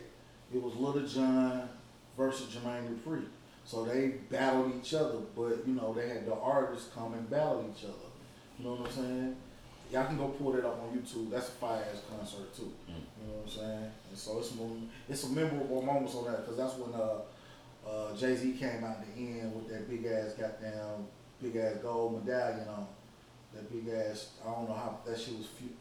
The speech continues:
Speaker 1: fucking huge, though.
Speaker 2: Yeah.
Speaker 1: You know what I'm saying? A real goddamn king piece.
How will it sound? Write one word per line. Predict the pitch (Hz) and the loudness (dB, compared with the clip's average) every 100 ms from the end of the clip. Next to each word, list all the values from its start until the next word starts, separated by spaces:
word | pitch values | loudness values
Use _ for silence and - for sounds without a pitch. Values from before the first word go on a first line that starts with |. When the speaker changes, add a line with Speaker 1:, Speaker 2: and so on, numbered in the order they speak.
| 120 | -8
Speaker 1:
fucking | 104 101 117 | -6 -6 -6
huge, | 113 98 101 | -4 -6 -6
though. | 87 | -4
Speaker 2:
Yeah. | 76 - - - - | -2 -4 -6 -12 -14
Speaker 1:
You | 117 | -8
know | 110 107 | -6 -6
what | |
I'm | 104 | -8
saying? | 95 107 110 107 | -6 -4 -4 -6
A | 101 120 | -6 0
real | 117 113 113 - | 2 2 -2 -6
goddamn | 113 113 110 101 | -6 -4 -4 -6
king | - 139 123 107 - | -4 0 0 -2 -6
piece. | 101 - | -8 -8